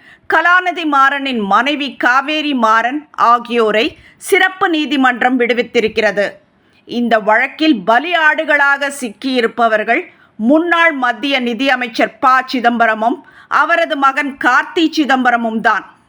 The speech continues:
தாங்கள் தப்பிப்பதற்காக அடுத்தவர்களை மாட்டி விடுவதில் வல்லவர்கள் தி மு கவினர். அதுதான் இந்த வழக்கில் நடந்திருக்கிறது. மார்ச் பதினான்கு,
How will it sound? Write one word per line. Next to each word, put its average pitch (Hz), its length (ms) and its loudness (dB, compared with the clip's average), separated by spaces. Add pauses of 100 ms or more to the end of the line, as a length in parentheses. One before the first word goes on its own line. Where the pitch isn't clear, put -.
(120)
தாங்கள் 302 520 2
தப்பிப்பதற்காக 254 1080 0 (280)
அடுத்தவர்களை 320 720 0
மாட்டி 269 460 0
விடுவதில் 294 540 0
வல்லவர்கள் 285 800 0
தி 233 160 -4
மு 247 260 -2
கவினர். 220 480 -2 (540)
அதுதான் 240 580 2
இந்த 311 220 -4
வழக்கில் 254 500 0
நடந்திருக்கிறது. 220 800 -2 (760)
மார்ச் 294 680 2
பதினான்கு, 269 880 2